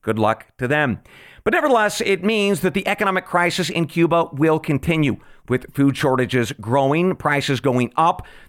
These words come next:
and the average pension for the elderly Cuban stuck at eight dollars a month. And that helps explain why more folks on the island are growing hungrier and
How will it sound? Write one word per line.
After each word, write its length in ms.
and 100
the 160
average 380
pension 400
for 180
the 160
elderly 360
Cuban 420
stuck 340
at 240
eight 240
dollars 520
a 60
month. 280
And 80
that 100
helps 240
explain 380
why 280
more 260
folks 380
on 120
the 120
island 380
are 120
growing 300
hungrier 680
and 200